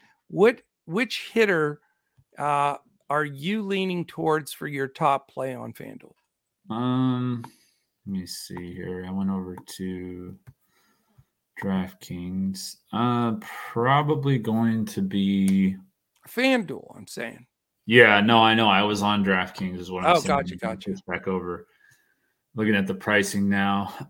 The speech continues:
Speaker 1: Yeah.
Speaker 2: Um,
Speaker 1: It's wide open, and you're not gonna get dead chalk. There's not like, you know, you have to fear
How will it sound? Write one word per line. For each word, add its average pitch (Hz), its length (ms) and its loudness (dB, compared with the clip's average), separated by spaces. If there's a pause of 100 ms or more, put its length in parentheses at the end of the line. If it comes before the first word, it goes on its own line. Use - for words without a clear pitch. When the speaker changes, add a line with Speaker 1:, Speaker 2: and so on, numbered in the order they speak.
Speaker 1:
Yeah. 131 440 4
Speaker 2:
Um, 123 260 -2 (1200)
Speaker 1:
It's 151 220 -10
wide 156 580 0
open, 151 480 -4
and 160 220 0
you're 165 120 4
not 220 260 4
gonna 294 200 0
get 185 500 0
dead 180 300 0
chalk. - 540 -2
There's 135 260 -8
not 160 280 0
like, 156 400 0
you 156 120 -8
know, 131 280 -4
you 135 160 -8
have 143 320 0
to 131 100 -8
fear 147 640 0